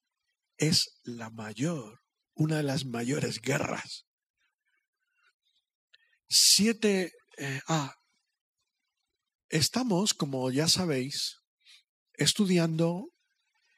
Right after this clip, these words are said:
el ciclo de formación de obreros cristianos aisom. Y estamos ya terminando el nivel cuatro. Hemos tenido muy, muy buenas enseñanzas.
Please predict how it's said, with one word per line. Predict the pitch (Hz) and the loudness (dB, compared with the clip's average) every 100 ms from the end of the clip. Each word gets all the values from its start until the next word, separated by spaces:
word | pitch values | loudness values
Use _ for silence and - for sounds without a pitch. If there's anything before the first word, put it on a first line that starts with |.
| _ _ _ _ | _ _ _ _
el | - 139 127 123 123 | -6 -2 -2 -2 -2
ciclo | 123 - 175 175 175 | 0 0 2 2 2
de | 156 147 | 2 0
formación | - 135 131 120 156 151 151 147 | -4 -4 -4 -4 -2 -2 -4 -4
de | 131 123 - | -4 -4 -4
obreros | 117 123 135 143 - | -4 -2 -2 -2 -4
cristianos | 135 - 135 127 123 - _ | -2 -2 -2 -4 -4 -6 _
aisom. | 113 107 104 - 101 104 _ _ _ _ _ _ _ | -10 -8 -8 -10 -12 -20 _ _ _ _ _ _ _
Y | 175 | 0
estamos | 170 202 190 | 0 0 -2
ya | 170 170 | -2 -2
terminando | 170 165 156 143 139 147 | -2 -2 -4 -4 -2 -2
el | 131 | -2
nivel | 127 135 147 143 _ | 0 2 0 -2 _
cuatro. | - 131 117 - - - _ _ _ _ _ _ _ _ - - _ _ _ _ _ _ _ _ _ _ | -8 -6 -8 -12 -16 -18 _ _ _ _ _ _ _ _ -20 -20 _ _ _ _ _ _ _ _ _ _
Hemos | 175 226 220 | 0 2 2
tenido | 220 196 160 170 180 175 156 - _ _ _ _ _ _ | 2 4 4 4 2 0 -6 -14 _ _ _ _ _ _
muy, | 127 131 160 240 254 208 | -12 -6 -2 2 4 4
muy | 170 156 160 170 214 220 | 2 0 0 4 4 4
buenas | 160 151 143 131 - | 2 0 -2 -4 -6
enseñanzas. | 110 117 107 107 104 - - - | -6 -6 -8 -12 -12 -16 -16 -16